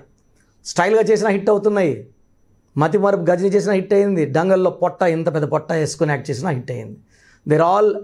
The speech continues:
natural stars. So, అమితాబ్ బచ్చన్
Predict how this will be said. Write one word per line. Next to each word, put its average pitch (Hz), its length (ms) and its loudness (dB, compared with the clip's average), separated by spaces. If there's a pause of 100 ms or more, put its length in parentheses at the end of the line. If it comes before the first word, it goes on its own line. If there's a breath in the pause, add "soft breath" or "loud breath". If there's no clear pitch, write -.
(120)
natural 180 480 0
stars. - 680 -6 (640 soft breath)
So, 160 80 2 (120)
అమితాబ్ 214 340 2
బచ్చన్ 185 300 0